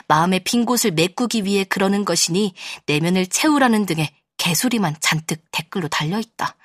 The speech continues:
나는 주변 친구들 아무도 비싼 브랜드 옷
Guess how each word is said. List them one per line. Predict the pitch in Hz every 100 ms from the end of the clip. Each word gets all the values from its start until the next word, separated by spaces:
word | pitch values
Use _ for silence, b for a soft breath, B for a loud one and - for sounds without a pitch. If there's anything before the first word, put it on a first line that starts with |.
| b b b _ _ _ _ _ _ _ _ -
나는 | 220 240 269 320 196 B B B
주변 | - 269 339 349
친구들 | - 330 320
아무도 | 254 196 262 330 302 294 196 B B
비싼 | - 240 339 339
브랜드 | 311 285 262
옷 | 240 226